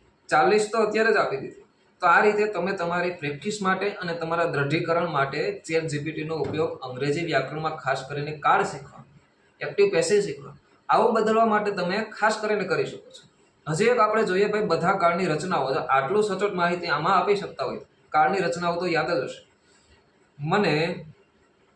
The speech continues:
બધા કાળની રચનાઓ કહો." કહો. એમાં એક્ટિવ વોઇસ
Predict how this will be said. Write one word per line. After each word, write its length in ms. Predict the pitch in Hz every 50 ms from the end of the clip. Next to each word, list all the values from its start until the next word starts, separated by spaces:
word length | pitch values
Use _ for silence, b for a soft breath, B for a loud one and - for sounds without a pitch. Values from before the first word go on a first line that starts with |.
| _ _ _ _ _ -
બધા 800 | 139 139 147 143 139 - 143 139 143 147 156 170 185 185 185 - - - - _ _ _ _ _ _ _ _ _ _ _ _ _ _ _ _ _ _ _ _
કાળની 720 | - 143 143 151 165 160 - - 123 131 147 160 - - - - _ _ _ _ _ _ _ _ _ _ _ _ _ _ _ _ _ _ _ _ 131
રચનાઓ 580 | 127 139 147 180 185 190 185 165 143 127 127
કહો." 280 | 123 117 110 - - - _ _ _ _ _ _ _ _ _ _ _ _ _ _ _ _ _ _ _ _ _ _ _ _ _ _ _ _ _ _ _ _ _ _ _ _ _ _ _ _ _ _ _ _ _ _ _ _ _ _ _ _ _ _ _ _ _ _ _ _ _ _ _ _ _ _ _ _ _ _
કહો. 380 | - 156 147 - - - - - _ _ _ _ _ _ _ _ - 165
એમાં 200 | 170 185 185 -
એક્ટિવ 380 | 170 165 - - - 202 202
વોઇસ 500 | 202 214 220 240 226 - - - - -